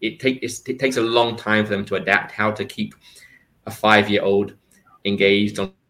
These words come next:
on a screen is completely different to when it's in person. Uh, so I'm, I'd ima-, I'd imagine it is very hard. But I think that, that covers all the areas that I wanted to talk about. Um,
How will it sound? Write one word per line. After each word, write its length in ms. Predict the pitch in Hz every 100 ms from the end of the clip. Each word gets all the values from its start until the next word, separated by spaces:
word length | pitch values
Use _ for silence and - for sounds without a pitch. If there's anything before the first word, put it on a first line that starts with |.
| _ _
on 220 | 98 101
a 40 | 95
screen 420 | - 107 104 104
is 100 | 90
completely 580 | - 98 104 107 95 85
different 360 | 95 - 95 87
to 100 | 95
when 140 | 92
it's 160 | 92 -
in 120 | 92
person. 380 | 90 87 - 87 - - -
Uh, 160 | 90 87
so 140 | -
I'm, 220 | 104 107 110
I'd 160 | 107
ima-, 220 | 110 110 107
I'd 100 | 101
imagine 320 | 104 104 98
it 80 | 90
is 120 | 90
very 180 | 90 87
hard. 240 | 90 87 - -
But 120 | - 131
I 20 |
think 200 | 214 214
that, 260 | 156 -
that 220 | - - -
covers 640 | - 156 127 113 - - _ -
all 140 | 131
the 160 | 139 -
areas 320 | 110 120 110
that 120 | 104
I 80 | 101
wanted 360 | 98 95 107 -
to 60 | -
talk 260 | - 107
about. 340 | 85 82 87 - _ _ -
Um, 440 | 101 101 98 101